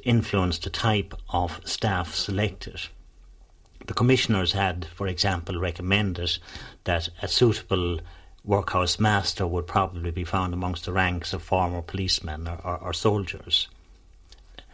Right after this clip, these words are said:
Uh, they would understand discipline.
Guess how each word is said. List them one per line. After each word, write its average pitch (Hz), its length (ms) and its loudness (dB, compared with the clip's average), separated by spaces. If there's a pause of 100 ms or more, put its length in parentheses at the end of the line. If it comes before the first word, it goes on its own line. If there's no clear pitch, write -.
(340)
Uh, 87 460 -2 (300)
they 95 500 2
would 90 380 -2
understand 87 680 0
discipline. - 600 -4